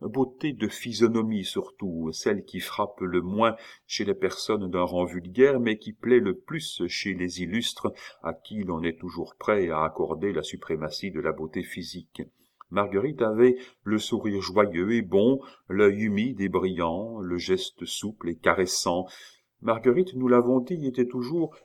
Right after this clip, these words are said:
une adorable créature. Femme, elle marchait en princesse, reine, elle avait la démarche d'une charmante femme. Aussi, elle était idolâtrée à Nérac,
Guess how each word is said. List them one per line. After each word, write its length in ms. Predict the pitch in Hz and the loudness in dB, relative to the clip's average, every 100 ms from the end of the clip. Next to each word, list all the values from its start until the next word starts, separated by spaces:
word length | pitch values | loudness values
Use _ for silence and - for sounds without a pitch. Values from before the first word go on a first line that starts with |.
| - - | -14 -6
une 400 | 110 107 113 131 | -4 -4 0 2
adorable 600 | 110 113 117 98 87 90 | 6 6 8 6 6 0
créature. 800 | - 95 87 - 92 87 87 - - _ _ _ - | 2 2 2 -2 -6 0 0 -2 -18 _ _ _ -20
Femme, 460 | - - 110 85 85 | -8 0 0 0 -2
elle 200 | 80 80 | -2 2
marchait 540 | 87 87 - 95 - | 0 0 0 0 0
en 120 | 82 | -4
princesse, 760 | - 90 87 - 139 151 - - - _ _ | -2 -2 0 2 0 2 -2 -4 -14 _ _
reine, 460 | 101 127 160 156 143 - - | 6 8 8 4 -4 -8 -2
elle 200 | 123 123 | 2 4
avait 380 | 120 117 131 120 | 4 8 8 8
la 140 | 107 | 4
démarche 640 | 98 107 104 113 - - 95 | 4 2 4 4 2 -4 -2
d'une 340 | 90 90 90 | -2 -4 -6
charmante 580 | - 95 101 92 90 90 | 0 -2 0 -2 -2 -6
femme. 560 | - - 80 87 92 92 _ _ _ _ - | -6 2 2 0 -6 -8 _ _ _ _ -8
Aussi, 380 | 110 - 135 113 | -6 -6 -4 0
elle 140 | 80 | 0
était 360 | 80 - 92 76 | -2 -2 -4 -4
idolâtrée 800 | 110 101 98 92 113 - - 131 | -8 4 6 6 4 2 2 4
à 60 | 92 | 4
Nérac, 440 | 92 92 123 123 | 2 2 0 -2